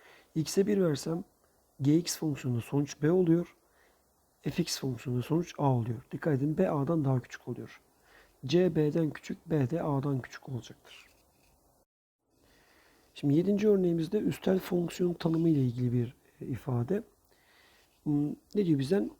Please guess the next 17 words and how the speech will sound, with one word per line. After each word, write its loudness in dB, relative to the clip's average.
M'nin 4
alabileceği 4
en 4
geniş, -4
e, -4
değer 2
aralığını 0
istiyor. -10
Bir -16
kere 4
biz -2
üstel -4
fonksiyon -4
tanımında 0
şunu -2
biliyoruz. -4
Taban -4